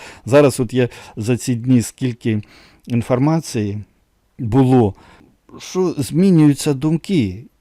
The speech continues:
І це нормально, тільки ідіоти не міняють ніколи своїх думок. Змінилась інформація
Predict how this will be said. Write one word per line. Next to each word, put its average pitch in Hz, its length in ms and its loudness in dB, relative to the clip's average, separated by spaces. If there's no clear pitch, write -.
І 131 160 2
це 156 200 0
нормально, 147 500 2
тільки 139 420 0
ідіоти 143 500 2
не 123 140 2
міняють 123 500 2
ніколи 113 400 -4
своїх 104 380 -6
думок. 101 560 -6
Змінилась 131 640 0
інформація 110 920 -4